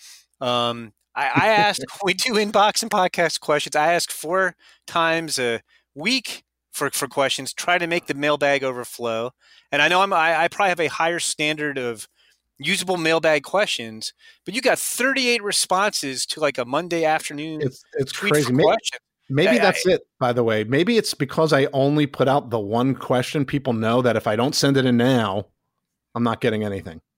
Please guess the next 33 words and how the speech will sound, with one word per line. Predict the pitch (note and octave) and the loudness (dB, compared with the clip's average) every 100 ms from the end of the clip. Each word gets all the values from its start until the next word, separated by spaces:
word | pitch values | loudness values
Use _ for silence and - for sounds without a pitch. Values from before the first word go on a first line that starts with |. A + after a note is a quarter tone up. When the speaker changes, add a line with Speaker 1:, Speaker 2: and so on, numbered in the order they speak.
| _ _ - | _ _ -4
Speaker 1:
Yeah, | F#3 D#3 | 0 0
but | F3 | 0
in | F#3+ | 2
any | G3+ B3+ A3 | 4 2 2
case, | D3+ B2 F3+ | 0 0 0
anybody | A3 B3 | 2 2
listening | A3+ A3+ A3+ G3+ | 2 0 -2 -8
to | |
this | - | -2
podcast, | F#3 F#3+ - D#3 - | 0 0 0 -2 0
when | F3+ | 2
I | G#3+ | 4
ask | A#3 A#3+ - | 4 2 0
for | A3 | -2
questions, | - A3+ G#3+ F3+ C#3 | 0 2 2 -2 -6
give | D3 G#3+ | -6 -4
me | |
some | A3 G3+ | -4 -4
questions | - G#3 F#3+ F3 D3+ | -2 0 0 -4 -2
so | D#3 | 0
I | |
can | D3+ D#3+ | 0 2
have | F3 | 0
an | F3 | 0
even | F3+ E3+ | -6 -2
better | D#3+ E3 D#3+ | 0 2 0
pipeline | - E3 - D#3 D3 | -2 -4 0 0 0
inbox. | D3 G#2+ F#2+ - | -2 -4 -4 -8
In | D#3+ | -4
any | G3+ E3+ | -2 -2
case, | - G#2+ - - - - | -6 -8 -12 -14 -20 -16
Speaker 2:
<laughs> | - - | -16 -4
Speaker 1:
um, | E3+ F3 F3 G3+ | 2 4 2 -2